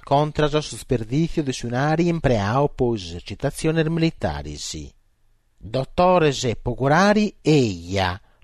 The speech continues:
prus ospitali, sì, prus pago militari, sì, dottores procurari eia, cannone spogherrari nono,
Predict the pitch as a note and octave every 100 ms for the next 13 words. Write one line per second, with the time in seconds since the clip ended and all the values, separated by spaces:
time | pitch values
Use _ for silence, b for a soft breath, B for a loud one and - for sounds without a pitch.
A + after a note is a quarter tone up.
0 | - F#3 A#3+ A3 A#3 - G#3+ D#3 B2+ B2+
1 | B2+ A#2+ B2 C#3+ D3 _ A2+ - - A2
2 | A2 C#3 C3+ C#3+ E3 C#3+ A#2+ A#2+ G#2+ A#2+
3 | - - G2 G#2 A#2+ A2+ A2 - G2+ A2
4 | D3 F#3 G3 F#3+ G3+ C#3+ G#2+ G#2 F2+ -
5 | B B A2+ A2 G#2+ G#2+ - F#2+ - F#2+
6 | A#2 C#3+ D#3+ E3+ D3 G2+ F2+ F2